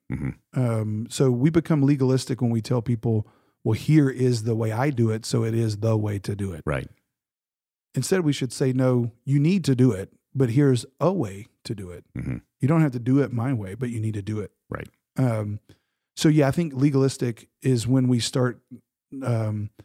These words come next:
Speaker 2: when I, when I start demanding to other people that they live the way I'm living,
Speaker 1: Mm-hmm.
Speaker 2: because I'm assuming that the way I'm living is right and godly. And so
Speaker 1: Mm-hmm.
Speaker 2: therefore, if you're living it my way, you're like Jesus, you know?
Speaker 1: Mm-hmm.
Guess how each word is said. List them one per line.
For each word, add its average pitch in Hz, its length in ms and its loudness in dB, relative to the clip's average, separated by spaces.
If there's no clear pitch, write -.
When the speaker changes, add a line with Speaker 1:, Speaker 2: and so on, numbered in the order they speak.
Speaker 2:
when 135 220 2
I, 127 200 -6
when 139 180 2
I 156 80 4
start 160 240 0
demanding 131 440 2
to 135 140 -4
other 120 140 0
people 120 280 0
that 107 100 -2
they 117 120 0
live 117 260 0
the 110 60 -2
way 107 160 0
I'm 110 180 -2
living, 143 380 0
Speaker 1:
Mm-hmm. 71 200 -2
Speaker 2:
because 131 380 4
I'm 127 220 0
assuming 135 520 2
that 120 120 -2
the 120 80 0
way 120 180 2
I'm 117 180 0
living 117 540 -2
is 117 400 0
right 120 280 -4
and 113 200 -4
godly. 101 480 -10
And 123 160 0
so 131 100 0
Speaker 1:
Mm-hmm. 120 100 0
Speaker 2:
therefore, 117 500 -2
if - 60 -2
you're 127 100 4
living 151 260 4
it 123 100 -2
my 123 180 -4
way, 120 180 -6
you're 117 200 -4
like 104 180 -8
Jesus, 107 640 -12
you 135 80 0
know? 101 260 -4
Speaker 1:
Mm-hmm. 65 220 -6